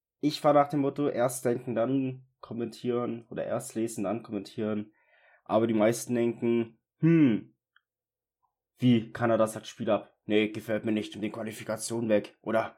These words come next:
„Ha, wie, die Frauen, die sollen besser Fußball spielen.“ Oder, „Ich verlange doch für meinen Esel auch nicht mehr Geld als für ein Pferd.“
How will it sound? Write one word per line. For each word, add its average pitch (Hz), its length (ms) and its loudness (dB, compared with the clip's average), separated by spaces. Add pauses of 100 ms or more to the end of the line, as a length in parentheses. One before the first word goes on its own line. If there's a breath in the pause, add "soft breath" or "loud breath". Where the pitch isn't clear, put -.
(300 soft breath)
„Ha, 135 160 -6
wie, 135 120 4
die 117 100 -2
Frauen, 107 500 0
die - 80 -16
sollen - 160 -10
besser - 200 -14
Fußball 131 400 -2
spielen.“ 107 560 -2 (1160)
Oder, 110 360 2 (140 soft breath)
„Ich - 100 -14
verlange 127 200 2
doch 131 80 2
für 131 100 -4
meinen 113 200 0
Esel 131 300 -2
auch 156 140 6
nicht 139 180 -2
mehr 131 100 0
Geld 123 240 0
als 113 160 -8
für 120 80 -10
ein 107 120 -6
Pferd.“ - 520 -16